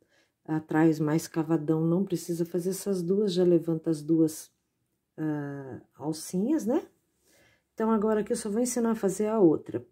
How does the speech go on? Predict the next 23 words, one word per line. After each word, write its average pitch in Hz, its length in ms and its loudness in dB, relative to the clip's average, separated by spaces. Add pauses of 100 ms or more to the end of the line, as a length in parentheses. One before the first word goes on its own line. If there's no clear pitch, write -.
(160)
ah, 160 480 4 (220)
pra 175 140 2
ficar 180 300 0
as 170 120 4
duas 190 360 0
no 185 200 -4
mesmo 185 320 2
sentido. - 540 -4 (760)
Então, 269 260 -2
essa 247 200 -2
daqui, 156 460 0
gente, - 440 -6 (800)
ah, 170 800 4
eu 180 80 0
fiz 151 320 -6
aqui 151 300 -4
as 147 120 -6
duas 131 280 -10
carreirinhas, 190 680 0
né? 311 180 -2 (1160)
Essa 233 240 -4
daqui, 190 440 2
ó, - 160 2